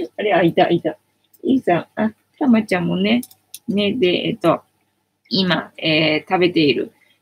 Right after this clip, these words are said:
チャトラのマサルと、えー、白黒のクータが男子でございます。で、今、手前にいる、あ、可愛い手が出た。<laughs> 三毛猫のたまちゃんと、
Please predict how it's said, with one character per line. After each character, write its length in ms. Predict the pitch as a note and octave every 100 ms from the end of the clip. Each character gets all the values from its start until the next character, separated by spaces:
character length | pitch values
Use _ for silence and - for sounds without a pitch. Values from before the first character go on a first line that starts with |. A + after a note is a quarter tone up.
| -
チ 80 | F3+
ャ 80 |
ト 140 | F3 F3
ラ 140 | F3
の 260 | E3 D#3 - -
マ 140 | D#3+
サ 140 | F#3+ F#3+
ル 140 | F3
と、 220 | D#3+ - _ _ -
え 280 | D#3+ D3+ D3
ー、 40 |
白 300 | D#3 D#3+ E3+
黒 260 | E3+ E3 D#3+
の 260 | D3+ C#3+ -
ク 180 | - F#3+
ー 60 | -
タ 140 | D3
が 180 | C#3+ - -
男 220 | - E3+ G3
子 140 | C#3+
で 100 | D#3
ご 120 | -
ざ 180 | A2+ B2
い 80 | B2
ま 200 | C3 D3
す。 160 | - _ _ _ -
で、 120 | E3+
今、 220 | E3 D3
手 160 | - F3
前 300 | E3 E3 E3
に 260 | D#3+ D#3 E3
い 60 |
る、 160 | D#3 -
あ、 40 | C4 -
可 100 | A3
愛 140 | G3+
い 20 |
手 80 | G3+
が 100 | D#3+
出 120 | D3
た。 100 | - C#4+
<laughs> 60 | - G4 - - _ _ _ _ _ _ _ _ _ _ _ _ A4+ A#4+ A#4 F#4+ -
三 160 | G3+
毛 160 | G#3 G3+
猫 320 | F#3+ F3 D#3+
の 180 | C#3+ - _ _
た 120 | - A#3
ま 160 | C4
ち 100 | A3
ゃ 80 | F#3
ん 80 | D3+
と、 200 | G3+